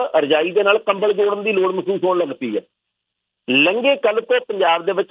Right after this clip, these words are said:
ਹਵਾ ਚੱਲੀ, ਠੰਡ ਦੇ ਵਿੱਚ ਵਾਧਾ ਹੋਇਆ। ਅੱਜ ਵੀ ਪੰਜਾਬ ਦੇ ਵਿੱਚ ਠੰਡ ਕਾਫੀ ਆ। ਹੁਣ ਦਿਨ ਦੇ ਵੇਲੇ ਵੀ ਠੰਡ ਆ, ਰਾਤ ਦੇ ਵੇਲੇ ਵਧ ਗਈ ਆ।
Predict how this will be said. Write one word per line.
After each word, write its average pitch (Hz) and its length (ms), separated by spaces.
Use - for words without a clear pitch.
ਹਵਾ 151 180
ਚੱਲੀ, 196 340
ਠੰਡ 202 340
ਦੇ 208 140
ਵਿੱਚ 208 140
ਵਾਧਾ 214 260
ਹੋਇਆ। 139 300
ਅੱਜ 185 140
ਵੀ 269 160
ਪੰਜਾਬ 220 380
ਦੇ 208 100
ਵਿੱਚ 208 140
ਠੰਡ 196 220
ਕਾਫੀ 170 400
ਆ। 180 40
ਹੁਣ 196 160
ਦਿਨ 160 240
ਦੇ 202 120
ਵੇਲੇ 220 200
ਵੀ 226 120
ਠੰਡ 214 260
ਆ, 262 80
ਰਾਤ 180 260
ਦੇ 190 120
ਵੇਲੇ 190 160
ਵਧ 160 120
ਗਈ 156 260
ਆ। - 80